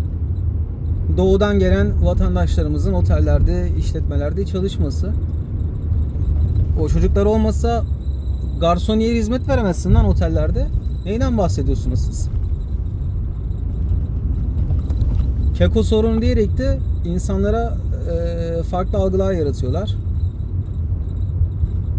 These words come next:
Ben olaya biraz da tersten bakıyorum. Zamanında evet, doğudan gelen, e, insanlar bir şekilde, e, tarlalarda çalışıyorlarmış.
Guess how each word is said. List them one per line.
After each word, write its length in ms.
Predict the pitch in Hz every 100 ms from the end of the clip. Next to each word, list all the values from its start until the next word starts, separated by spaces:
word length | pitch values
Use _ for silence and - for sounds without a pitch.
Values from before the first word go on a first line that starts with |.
| - - - - - - - - - -
Ben 100 | 156
olaya 340 | 175 180 185 180
biraz 280 | 180 175
da 200 | 175 175 170 -
tersten 440 | 165 165 185 175
bakıyorum. 400 | 143 - 131 - - - - - - - - - - - - - - -
Zamanında 800 | 135 165 175 170 165 190 196 196 - - - - - - - -
evet, 280 | 170 151 185 - - 160
doğudan 400 | 170 170 175 175
gelen, 300 | 170 165 165 - - - - - -
e, 400 | 143 139 139 139 139
insanlar 640 | 151 143 - 147 180 170
bir 40 | 165
şekilde, 640 | 170 135 147 175 190 170
e, 60 | 143 135 135 135 135 131 127 - - - - - - - - - - - -
tarlalarda 500 | 160 170 170 170 175
çalışıyorlarmış. 840 | 160 143 127 131 127 180 220 -